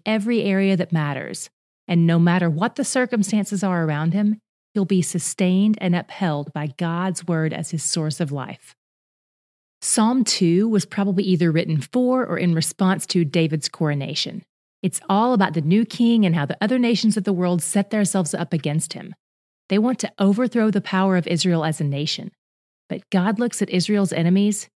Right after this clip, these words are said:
who are his enemies, and laughs, because it's laughable to oppose God. We've touched on this briefly in the past, but it bears repeating.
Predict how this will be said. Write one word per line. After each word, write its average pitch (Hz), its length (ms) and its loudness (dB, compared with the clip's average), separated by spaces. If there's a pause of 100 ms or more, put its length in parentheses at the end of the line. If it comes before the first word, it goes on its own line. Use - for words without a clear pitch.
who 180 100 0
are 151 160 0
his 220 280 0
enemies, 135 500 -2 (280)
and 135 280 -2
laughs, - 640 -8 (580)
because 180 380 0
it's - 180 -6
laughable 190 600 -2
to 160 180 -2
oppose 143 340 -4
God. - 380 -10 (760)
We've 220 160 0
touched - 340 -6
on 262 120 0
this 220 140 0
briefly 175 400 0
in 156 80 0
the 160 40 0
past, 160 440 -2
but 156 80 -2
it 156 100 -6
bears 160 300 0
repeating. 147 560 -6